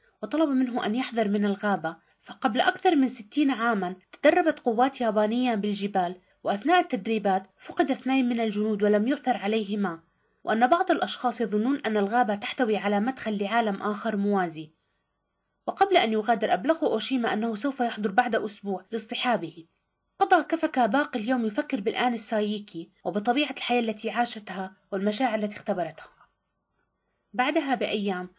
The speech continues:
قرر كافكا أن يستكشف قلب الغابة. غادر الكوخ حاملا ما يلزمه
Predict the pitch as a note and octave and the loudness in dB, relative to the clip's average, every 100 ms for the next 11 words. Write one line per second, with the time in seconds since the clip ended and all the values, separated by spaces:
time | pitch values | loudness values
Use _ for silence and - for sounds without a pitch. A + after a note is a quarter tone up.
0 | _ - D4+ D#4+ D4 C#4 - C4 A3 A3 | _ -4 0 2 0 -6 -2 0 0 -6
1 | - D4+ - G#3 B3 A#3 G#3+ G3 G3 D#3+ | -6 -6 -6 -2 -2 0 0 0 -2 -4
2 | D#3 _ _ - G3+ D#4 E4 B3+ G#3+ F3 | -10 _ _ -12 -4 -2 2 0 0 -4
3 | D#3+ - D4 C4+ A#3+ A3 A#3 A#3 G#3 F#3+ | -4 -2 0 2 2 0 0 -2 -2 -4
4 | F3 | -6